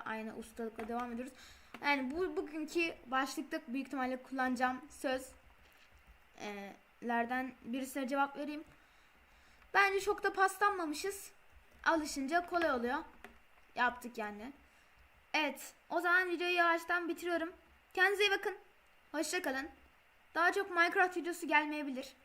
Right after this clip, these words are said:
Çünkü bilgisayarım tekrardan alınacak. Elimden tatil için sadece bir yarım saatlik iznim vardı.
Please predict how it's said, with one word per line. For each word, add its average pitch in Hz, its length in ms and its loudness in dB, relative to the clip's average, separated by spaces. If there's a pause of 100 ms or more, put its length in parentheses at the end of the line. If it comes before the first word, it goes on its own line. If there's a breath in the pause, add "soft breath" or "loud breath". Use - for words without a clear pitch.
(100)
Çünkü 240 280 -8
bilgisayarım 233 540 -6 (320 loud breath)
tekrardan 214 400 -4
alınacak. 220 400 -6
Elimden 277 320 -4
tatil 285 320 -2
için 294 180 -10
sadece 269 360 -4
bir 269 160 -8 (440 loud breath)
yarım 277 300 -2
saatlik 254 460 -4
iznim 214 280 -8
vardı. 220 300 -6